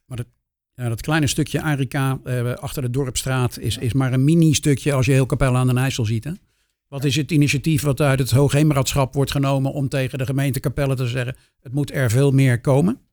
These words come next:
Speaker 2: Die moeten er veel meer
Speaker 1: En
Speaker 2: komen.
Speaker 1: interruperen, hè, dames, eh, als
Speaker 2: Die
Speaker 1: jullie,
Speaker 2: moeten er
Speaker 1: eh,
Speaker 2: veel meer komen.
Speaker 1: ja.
Speaker 2: Eh, liefst he-, onder heel Capelle, als ik het nu over, eh,
Speaker 1: Want er valt
Speaker 2: over
Speaker 1: heel, er, er valt
Speaker 2: valt
Speaker 1: af en
Speaker 2: heel
Speaker 1: toe
Speaker 2: veel
Speaker 1: regen en dat zijn van die hoosbuien, vang het op en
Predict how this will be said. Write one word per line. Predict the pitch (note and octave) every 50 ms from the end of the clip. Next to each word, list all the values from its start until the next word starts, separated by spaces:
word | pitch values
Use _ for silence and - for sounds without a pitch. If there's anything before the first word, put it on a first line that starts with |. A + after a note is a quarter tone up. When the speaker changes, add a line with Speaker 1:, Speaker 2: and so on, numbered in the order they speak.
| _ _ _ _
Speaker 2:
Die | _ A2+ C3
moeten | D3 D3 C#3 - D3+ B2
er | A#2+
veel | G#2+ B2+ D3 D#3 D3+
meer | D3+ C#3 B2
Speaker 1:
En | A2+
Speaker 2:
komen. | - D3+ D#3+ F#3+
Speaker 1:
interruperen, | F#3 D#3+ - E3+ D#3 D#3 - F3+ F#3 F#3 E3 C#3
hè, | D3 F3
dames, | F3 D3 C3+ C3+ D3 F3+ F#3+ - -
eh, | C#3+ C3+ C3 C3+ C3 C3 C3+ C#3+
als | D3 A2+
Speaker 2:
Die | C3 C3+
Speaker 1:
jullie, | C3+ C3 C3+
Speaker 2:
moeten | C3+ C#3+ C#3+
er | C#3+
Speaker 1:
eh, | - -
Speaker 2:
veel | A#2+ -
meer | - D3+ C#3+ C#3
komen. | - - A2+ G2+ F#2+ F#2+ F#2+ F2 D2+ - _ _ _
Speaker 1:
ja. | - C#3+ C#3 C3+ B2
Speaker 2:
Eh, | A#2 A#2 A2
liefst | A#2 C#3 D3+ C#3 -
he-, | - C3+ - _
onder | C3+ C3+ C#3 C3+
heel | A#2 B2+ C3+ C3
Capelle, | - B2 - - B2+ C3 C#3+ D3+
als | D3+ C#3
ik | C#3+ C#3
het | C#3 C3
nu | C#3+ C#3 C#3 D3+
over, | D3 D3 D3 D3+ - - D3+
eh, | C#3+ - - - _ _
Speaker 1:
Want | - E3 D3+
er | D#3 D#3+
valt | D3 F3 E3+ C3+
Speaker 2:
over | D#3+
Speaker 1:
heel, | F3+ F#3 F3 E3+ -
er, | D#3+ E3
er | D#3+ C3 - E3+
valt | D3 D#3
Speaker 2:
valt | C3+ G3 G3 F3
Speaker 1:
af | - F3+
en | D3
Speaker 2:
heel | D#3 D#3+
Speaker 1:
toe | F3+ D#3 C#3
Speaker 2:
veel | C#3 D#3+
Speaker 1:
regen | E3+ F#3+ G3 G3 G#3+ A3 A#3+ B3+ A#3 G#3+ - -
en | E3 E3
dat | E3 -
zijn | - D#3+ E3 C#3+
van | D#3 D3+
die | D3 C#3
hoosbuien, | C#3 E3+ G3+ F#3+ D#3+ E3 F#3+ F#3+ F#3+ G3+ G#3+ A#3 G#3+
vang | D#3 E3+ D#3+ D3 D3+
het | C#3+ G3
op | G#3 G#3 G#3 -
en | - - E3 F3 E3 D#3